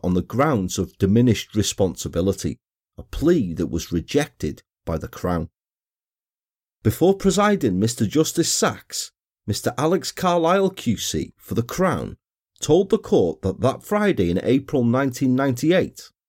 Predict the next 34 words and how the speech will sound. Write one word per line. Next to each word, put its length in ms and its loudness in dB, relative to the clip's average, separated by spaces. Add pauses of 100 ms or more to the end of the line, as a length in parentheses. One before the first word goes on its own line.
(240)
Jennifer 380 2
Cupit 520 0
had 180 -2
attacked 500 -4
Catherine 500 -2
in 140 6
her 120 6
own 200 4
home, 440 0 (340)
first 480 2
with 120 -2
a 40 -2
heavy 360 -2
bottle 640 -4 (320)
and 120 0
then 200 2
stabbing 500 -2
her 140 2
with 240 -6
two 280 2
knives, 680 0 (360)
the 100 -2
second 500 2
necessary 720 0 (120)
because 340 0
the 100 0
first 480 2
knife 300 0
had 220 -4
broken 580 2 (100)
after 240 -6
the 140 -2
first 460 -2
blow. 400 4